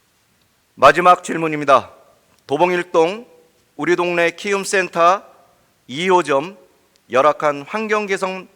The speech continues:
방안에 대해 질문 드리겠습니다. 도봉 일 동 우리 동네 키움센터 이 호점은 삼 층에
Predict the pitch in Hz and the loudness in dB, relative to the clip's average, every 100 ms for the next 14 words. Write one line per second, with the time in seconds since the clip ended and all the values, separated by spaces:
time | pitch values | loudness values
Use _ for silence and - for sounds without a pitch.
0 | _ - 139 147 143 135 143 170 _ - | _ -4 0 0 -2 -4 -6 -8 _ -14
1 | 127 131 143 139 113 110 - 104 95 87 | -12 -12 -14 -14 -14 -12 -14 -16 -14 -14
2 | _ _ _ _ _ _ _ _ _ _ | _ _ _ _ _ _ _ _ _ _
3 | _ _ _ _ _ - 147 190 190 196 | _ _ _ _ _ -6 0 2 0 -4
4 | 196 185 180 220 - _ - 147 175 170 | -2 0 0 -4 -16 _ -10 -4 -2 -2
5 | 170 165 - 185 180 180 175 165 170 139 | -4 -6 -6 -8 -6 -6 -6 -2 -4 -4
6 | 160 220 214 180 160 180 220 _ _ _ | -2 2 2 0 -4 -8 -12 _ _ _
7 | _ - - 233 - 226 180 110 | _ -18 -10 -10 -8 -6 -6 -8